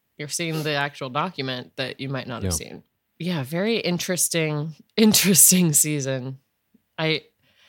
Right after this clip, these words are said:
Speaker 1: I really think they need to just, like, pick one couple and protect them, though.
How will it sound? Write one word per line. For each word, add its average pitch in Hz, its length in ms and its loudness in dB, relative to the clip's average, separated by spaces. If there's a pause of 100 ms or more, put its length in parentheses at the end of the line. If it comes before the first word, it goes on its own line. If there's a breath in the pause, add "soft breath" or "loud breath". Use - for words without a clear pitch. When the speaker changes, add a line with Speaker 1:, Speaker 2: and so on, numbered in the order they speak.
(280)
Speaker 1:
I - 80 -2
really 170 380 0
think 147 240 -2
they 147 120 -2
need 143 180 -2
to 143 100 -6
just, 135 240 -2
like, 139 220 -4
pick 147 240 -2
one 135 180 -4
couple 127 420 -8
and 127 160 -12
protect 127 400 -10
them, 131 220 -12
though. 135 240 -14